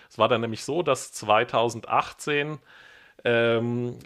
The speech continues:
die das Goethe-Institut in Prag, äh, die Verwandlung, ähm, entwickelt hat, beziehungsweise entwickeln hat lassen. Das heißt, ein Stück, ähm, bei dem, ähm, ein Stück eben, welches auf Kafkas, äh, berühmtem Roman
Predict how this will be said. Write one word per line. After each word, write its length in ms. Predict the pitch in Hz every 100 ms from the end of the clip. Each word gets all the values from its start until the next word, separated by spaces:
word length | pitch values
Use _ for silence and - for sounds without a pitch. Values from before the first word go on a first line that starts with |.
| - -
die 380 | 117 117 113
das 380 | 113 104 - -
Goethe-Institut 720 | 127 127 127 123 120 120 131 117
in 140 | 113
Prag, 680 | - 98 98 127 175 - -
äh, 280 | 131 123 123
die 120 | 139
Verwandlung, 800 | - 139 160 165 101 87 87 90 _ 92
ähm, 480 | 87 85 82 82 87 107
entwickelt 540 | - 104 131 127 156 - -
hat, 360 | 135 170 - -
beziehungsweise 360 | 104 113 104
entwickeln 380 | 95 107 - 104
hat 160 | 101 -
lassen. 460 | 101 240 185 196 - - - - -
Das 140 | 110
heißt, 340 | 117 117 - -
ein 200 | 107 107
Stück, 520 | - - 170 - 147
ähm, 580 | - 117 113 113 110 110 -
bei 140 | - 101
dem, 540 | 104 110 123 127 127 -
ähm, 500 | 110 98 95 92 92
ein 140 | 98
Stück 260 | - 151 -
eben, 220 | 123 107
welches 320 | 101 104 98
auf 340 | - 101 95 -
Kafkas, 600 | 107 - - 98 - -
äh, 340 | 92 92 87
berühmtem 440 | 95 98 104 104 90
Roman 500 | 87 95 104 139